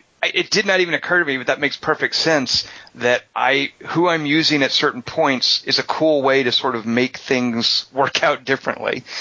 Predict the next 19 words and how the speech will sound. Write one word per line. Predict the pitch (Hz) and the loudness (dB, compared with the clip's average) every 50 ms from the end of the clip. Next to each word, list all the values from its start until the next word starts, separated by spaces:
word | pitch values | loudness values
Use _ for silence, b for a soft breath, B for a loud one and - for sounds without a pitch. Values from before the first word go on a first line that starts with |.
| B B | B B
Like, | 151 147 | 0 2
I | 151 156 165 | 2 0 0
tend | - 180 185 175 | 2 -2 0 0
to | 156 | 0
use | 156 147 143 143 - | 2 2 2 2 2
whoever's | 131 135 131 131 123 120 113 - | 2 2 2 2 2 -2 -6 -6
best | _ _ 123 117 110 - - - - _ - | _ _ -2 -2 0 -2 -8 -10 -16 _ -4
rested | 113 123 143 135 - - - 143 135 135 131 127 120 107 - | 0 2 2 2 0 -2 -2 0 2 4 4 2 2 0 -2
or | 123 117 110 | 0 0 0
whoever's | 104 117 120 113 107 110 104 - | 2 2 0 0 0 0 -2 -2
skill | - - - 139 143 135 | -2 -2 0 2 2 4
I | 135 127 | 4 2
need | 123 127 127 123 - | 2 0 -2 -2 -4
to | 120 | -4
get | 110 117 120 117 | 0 0 2 2
up. | 117 117 117 117 - B B B B B B B | 4 4 4 2 0 B B B B B B B
Um, | - 117 113 110 107 110 110 110 113 117 B B B B B B _ | 0 2 4 4 4 2 2 0 -6 -14 B B B B B B _
but, | - 127 117 117 117 - _ _ | -2 0 2 2 0 -2 _ _
uh, | - 127 120 117 117 | 0 2 4 4 2